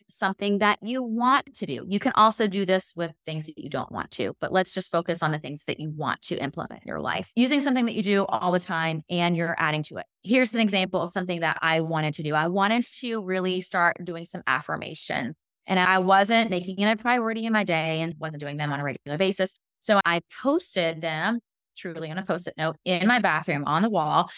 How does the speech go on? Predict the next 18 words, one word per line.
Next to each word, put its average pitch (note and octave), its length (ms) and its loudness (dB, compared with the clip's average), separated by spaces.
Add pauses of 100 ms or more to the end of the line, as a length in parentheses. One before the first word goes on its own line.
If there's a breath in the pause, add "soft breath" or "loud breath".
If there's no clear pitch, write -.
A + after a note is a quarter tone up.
(200 loud breath)
and F#3+ 240 2
I F3 220 4
would E3+ 260 -4
say F3+ 200 -2
them G#3+ 120 0
out A#3 180 -2
loud E3+ 220 2
and E3 160 -6
say E3+ 160 -6
them G3 100 -4
to G#3 100 -10
myself G3 460 -2
while C#3+ 160 -4
I D3 60 -6
was D#3+ 120 -4
brushing D3+ 280 -6
my E3+ 80 -8
teeth. F3 300 -6